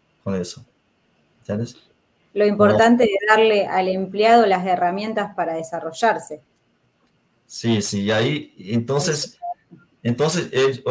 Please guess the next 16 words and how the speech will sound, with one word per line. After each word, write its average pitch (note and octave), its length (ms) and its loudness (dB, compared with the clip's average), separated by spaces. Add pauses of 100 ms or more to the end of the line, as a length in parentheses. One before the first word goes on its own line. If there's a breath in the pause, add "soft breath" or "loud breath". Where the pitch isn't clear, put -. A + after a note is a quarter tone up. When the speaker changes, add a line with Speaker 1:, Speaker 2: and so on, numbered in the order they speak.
(140)
Speaker 1:
ellos B2+ 240 0
están C#3 280 -2
siempre E3 460 -2
pensando C#3 540 -4
si - 160 -2
las B2+ 160 -2
personas B2+ 600 -4
tienen, C3+ 360 -4
por B2+ 140 -4
ejemplo, B2+ 580 0
las A#2+ 300 0
herramientas, A2 840 -2
los G#2+ 280 -4
recursos B2+ 800 -4
Speaker 2:
Ujú. - 300 -20
Speaker 1:
necesarios A2 720 -2